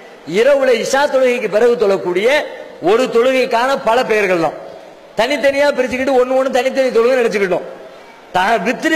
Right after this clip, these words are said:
என்று சொன்னால் என்ன அர்த்தம்னா ஒற்றைப்படைன்னு அர்த்தம். என்ன ஒற்றைப்படை? நபிகள் நாயகம் ஸல்லல்லாஹு அலைஹி வஸல்லம் தங்களுடைய இரவு நேர தொழுகையை வித்ராக முடிப்பார்கள், ஒற்றைப்படையாக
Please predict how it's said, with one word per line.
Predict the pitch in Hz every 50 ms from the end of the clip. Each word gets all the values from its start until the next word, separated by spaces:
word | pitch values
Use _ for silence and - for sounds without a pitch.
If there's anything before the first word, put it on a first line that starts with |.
| 302
என்று | 285 277 262 -
சொன்னால் | 247 254 262 269 240 226
என்ன | 220 247 233 208
அர்த்தம்னா | - - 180 175 185 226 285 302 277 - - - - - - - - - - 165 220
ஒற்றைப்படைன்னு | 240 - - 302 311 285 233 247 240 254 277 262 220
அர்த்தம். | 190 165 - 151 135 - - - - - - - - - - - 180 240
என்ன | 277 294 277
ஒற்றைப்படை? | 262 - 262 254 208 233 233 240 254 262 277 262 254 - - - - - - - 156
நபிகள் | 185 226 269 302 302
நாயகம் | 294 285 - 208 214
ஸல்லல்லாஹு | 226 247 254 247 240 220
அலைஹி | 202 185
வஸல்லம் | - 180 180 208 254 302 294 - - - - - - 196
தங்களுடைய | 208 226 240 247 240 240 233 226 202 196 226
இரவு | 269 302 302 302 294
நேர | 285 277 254 240 - -
தொழுகையை | 214 208 208 196 196 185 202 220 247 277 277 233 - - - - - - 143 160
வித்ராக | 226 - - - 311 311 311 294 294 302 302 339 320
முடிப்பார்கள், | 262 262 269 233 - 254 240 214 190 175 185 190 196 196 185 165 - - - - - - - - - - - - - - - - 202
ஒற்றைப்படையாக | 247 240 - 320 330 330 320 294 285 277 277 277 294